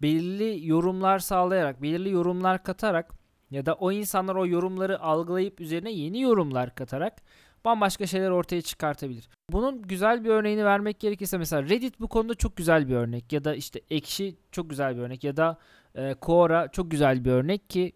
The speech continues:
insanlar burada yorumlarını ekleyerek, ekleyerek ve diğer insanlar bu yorumları okuyup, "Aa, şu şunu demiş, bu bunu demiş." diyerek, e, çok güzel, e, çıkarımlara, çok güzel varsayımlara ya da çok güzel sonuçlara ulaşabiliyorlar. Aslında,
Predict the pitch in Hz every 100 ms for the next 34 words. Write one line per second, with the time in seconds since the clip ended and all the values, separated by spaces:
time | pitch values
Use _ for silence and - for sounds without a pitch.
0 | - 175 165 180 180 185 180 175 175 180
1 | - 156 160 170 175 175 - 160 - 180
2 | 180 165 - 156 - 170 170 160 156 147
3 | 160 214 240 226 214 208 196 196 196 208
4 | 196 156 - 202 - _ _ _ _ 147
5 | 160 160 - 185 185 196 185 135 120 -
6 | 151 170 208 190 139 135 - 165 190 196
7 | - - - _ _ 143 151 139 139 135
8 | - 233 208 190 185 - 151 147 147 147
9 | 147 139 - 185 180 175 170 156 147 151
10 | 185 175 160 160 151 175 165 160 151 143
11 | 139 135 - 120 202 185 175 180 160 180
12 | 196 160 151 175 135 127 117 107 - 156
13 | - 208 226